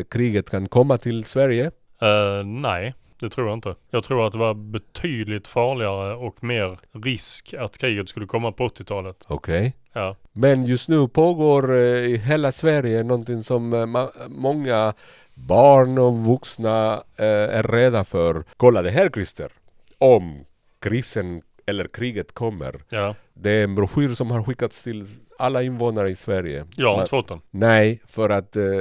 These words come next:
Speaker 1: de struntar i dig, Christer.
Speaker 2: De struntar på alla, alla på Södra Utmarken struntar de i.
Speaker 1: Ja.
Speaker 2: Det här är alltså en innehållsförteckning för krigsberedskap, totalförsvar, varningssystem och allting.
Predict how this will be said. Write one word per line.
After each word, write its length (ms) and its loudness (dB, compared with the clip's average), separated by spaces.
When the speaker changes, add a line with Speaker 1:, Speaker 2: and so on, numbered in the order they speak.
Speaker 1:
de 180 -2
struntar 480 -4
i 80 -2
dig, 220 0
Christer. 360 -10
Speaker 2:
De 140 -6
struntar 380 -6
på 160 -10
alla, 600 -6
alla 140 -4
på 80 -16
Södra 280 -6
Utmarken 440 -8
struntar 340 -12
de 120 -10
i. 60 -16
Speaker 1:
Ja. 180 -6
Speaker 2:
Det 120 -2
här 120 0
är 100 -6
alltså 240 -4
en 60 -6
innehållsförteckning 800 -4
för 160 -10
krigsberedskap, 920 -10
totalförsvar, 680 -8
varningssystem 800 -8
och 60 -6
allting. 340 -8